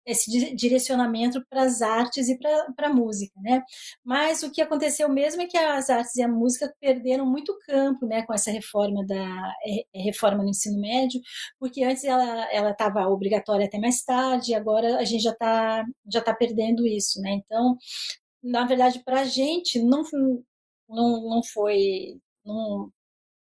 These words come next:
a gente não gostou muito, não, <laughs> da reforma do, do ensino médio, porque, é, não sei que escolas vão, poderiam ofertar esse tipo de,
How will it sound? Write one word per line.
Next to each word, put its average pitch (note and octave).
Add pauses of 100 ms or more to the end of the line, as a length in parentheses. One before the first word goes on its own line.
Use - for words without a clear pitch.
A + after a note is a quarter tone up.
(240)
a G#3+
gente A#3+
não A#3+
gostou B3
muito, C4
não, A#3+
<laughs> -
da D4
reforma A#3+
do, A3
do A3+
ensino A#3
médio, G3+ (680)
porque, A3
é, G#3+ (460)
não A#3+
sei C4+
que D#4+
escolas B3+
vão, C4+
poderiam C4
ofertar B3
esse A#3+
tipo A#3+
de, A3